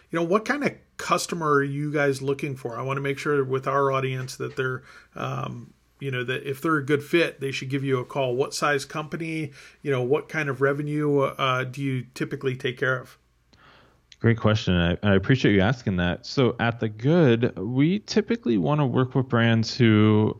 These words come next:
Speaker 2: um, more so have a certain amount of traffic. I think that's the best way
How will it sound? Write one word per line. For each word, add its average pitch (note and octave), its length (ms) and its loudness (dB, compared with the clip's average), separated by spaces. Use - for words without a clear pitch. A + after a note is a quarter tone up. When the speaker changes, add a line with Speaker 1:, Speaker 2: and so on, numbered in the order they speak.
Speaker 2:
um, F#2+ 520 0
more B2 580 4
so B2 360 4
have A2 320 2
a G#2+ 60 0
certain G#2 320 -2
amount G2 220 0
of F2 100 -6
traffic. - 640 -2
I - 100 -4
think D#3 180 0
that's F3+ 220 2
the C3+ 80 2
best F#2+ 440 -2
way E2+ 420 -2